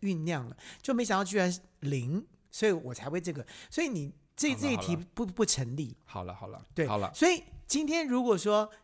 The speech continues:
Speaker 1: 你在，你好比说，呃，你今天在学术界，哎，不能说学术界，或者说你
Speaker 2: 我是在学术界啊，为什么不能说学术界？
Speaker 1: 哦，学术界，好，好，在学术界。
Speaker 2: 我在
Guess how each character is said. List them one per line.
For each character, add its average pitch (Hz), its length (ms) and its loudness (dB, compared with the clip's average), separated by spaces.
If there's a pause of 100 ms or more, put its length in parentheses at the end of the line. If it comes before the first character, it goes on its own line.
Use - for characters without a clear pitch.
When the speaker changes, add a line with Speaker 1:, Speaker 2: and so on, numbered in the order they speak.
Speaker 1:
你 160 160 -2
在， 214 280 2
你 147 340 -6
好 - 180 -4
比 170 120 -4
说， 175 360 2 (220)
呃， 127 720 -6
你 135 140 -8
今 180 300 -4
天 175 800 -2
在 170 300 0
学 147 260 0
术 180 220 -4
界， 156 560 0
哎， 196 180 -2
不 196 140 -8
能 151 100 -4
说 170 120 -6
学 143 140 -8
术 131 120 -10
界， 139 220 -8 (280)
或 302 120 0
者 269 60 0
说 262 240 0 (100)
你 165 100 -4
Speaker 2:
我 127 100 -4
是 160 80 -8
在 175 140 -4
学 147 140 -6
术 135 140 -6
界 131 200 -2
啊， 120 40 0
为 165 120 0
什 151 60 0
么 131 80 2
不 143 60 0
能 131 80 0
说 123 140 -2
学 110 100 -2
术 101 120 0
界？ 107 260 -2
Speaker 1:
哦， 190 140 8
学 196 180 2
术 202 100 -2
界， 202 180 -4
好， 147 180 -6
好， 120 220 -8
在 175 140 -6
学 160 140 -8
术 147 60 -4
界。 147 180 -4
Speaker 2:
我 170 80 -4
在 240 100 2